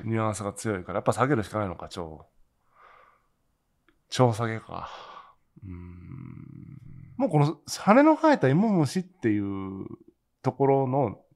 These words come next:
目は、フランスで言うとパピヨンを、なんか、「ちょっと羽の生えた芋虫だろ」みたいな名前にして、どっちも同じ名前で呼んでしまえばいいんじゃないですか。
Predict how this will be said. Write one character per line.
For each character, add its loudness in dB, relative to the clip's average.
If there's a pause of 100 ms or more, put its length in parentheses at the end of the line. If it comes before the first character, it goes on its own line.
目 4
は、 8
フ 2
ラ 8
ン 6
ス 4
で 2
言 -
う -2
と -10
パ 6
ピ 2
ヨ 2
ン -14
を、 -2 (380)
な 2
ん 0
か、 -2 (340)
「ち -10
ょ -10
っ -10
と -14
羽 8
の 6
生 2
え 2
た 2
芋 4
虫 -2
だ 4
ろ」 0
み -10
た 2
い 2
な -2
名 -4
前 -4
に -4
し -14
て、 -2
ど -4
っ -6
ち -4
も 4
同 2
じ -2
名 2
前 4
で 2
呼 2
ん 0
で 0
し -6
ま 2
え 0
ば -4
い -10
い -10
ん -14
じ -16
ゃ -16
な -18
い -20
で -20
す -20
か。 -20